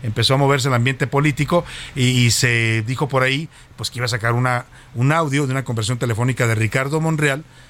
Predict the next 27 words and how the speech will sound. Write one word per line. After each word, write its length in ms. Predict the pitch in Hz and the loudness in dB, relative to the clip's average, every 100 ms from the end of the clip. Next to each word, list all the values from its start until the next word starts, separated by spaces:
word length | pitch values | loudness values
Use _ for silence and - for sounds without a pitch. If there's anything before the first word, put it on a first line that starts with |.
| - | -8
precisamente 520 | 113 107 131 131 135 | -4 0 0 0 0
con 140 | 120 | 0
Alejandro 460 | 110 107 113 117 123 | 2 0 0 -2 0
Moreno, 400 | 131 139 175 165 - - - | 2 2 0 -2 -10 -20 -14
donde 320 | - 104 107 104 | -2 2 4 4
se 120 | 107 | 2
ponían 260 | 110 120 | 0 2
de 60 | 135 | 0
acuerdo 440 | 123 127 117 139 147 - - - | 0 -2 0 -2 -4 -16 -16 -2
para 200 | 110 110 | 0 0
las 180 | 104 | 0
elecciones 640 | 113 104 - 120 131 120 - - - | -2 -2 0 2 4 0 -4 -14 -14
de 440 | 104 107 117 131 - - - - | -6 -2 0 -2 -6 -20 -20 -6
Campeche, 560 | 113 113 135 123 165 180 | -2 -2 -2 -4 -6 -6
las 180 | 117 | -6
elecciones 300 | 110 98 123 | -6 -2 0
de 80 | 117 | 2
gobernador, 520 | 107 104 104 107 135 156 110 | 2 2 2 2 0 -2 -8
que 140 | 98 | -4
finalmente 400 | 101 104 107 113 | 0 2 2 2
ganó 180 | 107 104 | 2 4
Laida 240 | 110 113 | 2 2
Sansores 480 | 110 117 127 131 135 - - | 2 2 2 2 0 -6 -12
en 120 | 120 110 | -4 0
dos 160 | 107 | 2
mil 200 | 107 117 | 2 2
veintiuno. 440 | 120 123 160 151 | 0 0 0 0